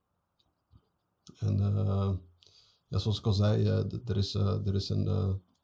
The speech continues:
er is, eh, zo'n, eh, Corruption, eh, Perception, eh, Index, C P I noem je dat. Dus dat zijn de laatste cijfers van tweeduizend eenentwintig. En daar staat, eh, Marokko op, eh, nummer tachtig van de honderdtachtig landen.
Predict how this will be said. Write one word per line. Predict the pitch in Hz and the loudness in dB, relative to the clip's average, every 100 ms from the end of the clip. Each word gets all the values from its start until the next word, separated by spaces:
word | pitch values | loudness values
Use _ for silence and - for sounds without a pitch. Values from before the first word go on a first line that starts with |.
| _ _ _ _ _ - _ _ | _ _ _ _ _ -20 _ _
er | 101 | 0
is, | 98 - | 0 2
eh, | 101 101 101 104 95 | 2 4 4 2 0
zo'n, | - - 110 98 | -6 -4 0 2
eh, | 98 107 | 2 0
Corruption, | 107 101 104 - 107 | 2 2 2 0 2
eh, | 98 95 | 2 0
Perception, | 101 - 104 - 110 101 | -4 -2 -2 0 0 2
eh, | 101 | 0
Index, | 113 104 101 104 - - - - | 2 2 2 -2 -8 -12 -8 0
C | 107 95 | 0 2
P | |
I | 101 - 117 120 - _ | -2 0 0 0 -4 _
noem | 110 101 | 0 2
je | |
dat. | 107 117 - _ _ _ _ _ _ _ _ _ | 2 0 -6 _ _ _ _ _ _ _ _ _
Dus | - | -4
dat | 101 | -4
zijn | - 101 | 0 0
de | |
laatste | 101 101 - | 2 2 2
cijfers | 110 104 - | 0 0 0
van | 101 | -4
tweeduizend | 104 104 101 98 - | 0 2 2 0 -2
eenentwintig. | 110 104 107 113 113 135 120 110 | 0 0 0 -2 -2 -2 -6 -4
En | 107 | -2
daar | 101 | -2
staat, | - 110 101 - | 0 -2 -2 -2
eh, | 101 98 98 101 _ _ _ _ _ _ _ | 0 2 0 -4 _ _ _ _ _ _ _
Marokko | 104 101 113 113 98 | 2 2 4 2 2
op, | 98 | 2
eh, | 104 | 0
nummer | 101 101 101 98 | 2 2 2 0
tachtig | - 117 - 127 - - _ _ _ _ | -2 -2 -4 -8 -8 -18 _ _ _ _
van | _ 113 | _ -2
de | 98 | 2
honderdtachtig | 98 98 - - - | 2 2 0 -2 0
landen. | 98 113 143 139 | 0 0 -2 -8